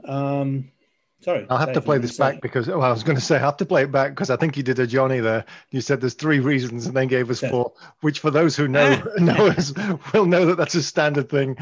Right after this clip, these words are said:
Speaker 2: that we put up three fingers and then give four reasons. <laughs> It's not, that, that may not, I, I think
Speaker 1: It's
Speaker 2: what
Speaker 1: just
Speaker 2: you
Speaker 1: one thing, let me tell you.
Speaker 2: <laughs> Yes, amongst our things. <laughs> But, but you, uh, this fits well with the analogy in the book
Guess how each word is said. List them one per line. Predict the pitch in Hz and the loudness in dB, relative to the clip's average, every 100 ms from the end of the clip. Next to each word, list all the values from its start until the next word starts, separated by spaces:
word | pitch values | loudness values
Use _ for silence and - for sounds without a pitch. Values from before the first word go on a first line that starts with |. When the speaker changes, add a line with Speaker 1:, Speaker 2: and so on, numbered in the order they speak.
| 202 185 - | -8 -8 -6
Speaker 2:
that | 151 | -2
we | 139 | -2
put | - 139 | 0 0
up | 143 - | 0 -2
three | 156 160 | 0 2
fingers | 160 143 139 127 | 2 0 2 2
and | 143 160 | 2 2
then | 147 | 0
give | 131 131 | 0 0
four | 151 139 | 0 2
reasons. | 139 127 139 113 | 2 0 -6 -8
<laughs> | 180 160 - 190 - | -14 -14 -10 -4 -2
It's | 196 156 185 - 127 | -2 -4 -8 -12 -6
not, | 170 175 185 151 - | -6 -6 -12 -10 -8
that, | 151 - - | -6 -6 -4
that | 180 | -4
may | 160 139 | -2 -2
not, | 123 - - - | -2 -10 -20 -2
I, | 196 208 | 2 4
I | |
think | 208 214 | 2 0
Speaker 1:
It's | 190 | 2
Speaker 2:
what | 190 | 0
Speaker 1:
just | 185 | 2
Speaker 2:
you | 151 | 0
Speaker 1:
one | 175 196 190 | 0 -2 0
thing, | 175 127 98 | 0 0 -4
let | 135 - | -4 -4
me | |
tell | 147 151 123 | -4 -2 -2
you. | 98 | -4
Speaker 2:
<laughs> | 254 | -8
Yes, | 190 143 - - 233 240 | -8 -8 -8 -6 -4 -2
amongst | 202 196 226 - | 2 2 2 2
our | 165 139 156 | 2 2 0
things. | 135 139 - | -2 -4 -6
<laughs> | 185 190 185 202 226 - 240 - - 143 - 220 196 - | -8 -8 -6 -6 -6 -4 -6 -6 -8 -8 -8 -10 -10 -6
But, | 220 185 - | -6 -4 -2
but | 214 185 | -2 2
you, | 180 165 - - - - | 2 2 0 -8 -18 -6
uh, | 196 196 | -4 -4
this | 208 226 | -6 -8
fits | - - 190 - - | -6 0 0 -2 -8
well | 135 156 156 | 0 2 2
with | 139 135 | 0 -2
the | 127 | -2
analogy | 123 127 151 120 120 | -4 -2 -4 -4 -4
in | 120 110 | -4 -6
the | |
book | 98 127 - | -4 -6 -6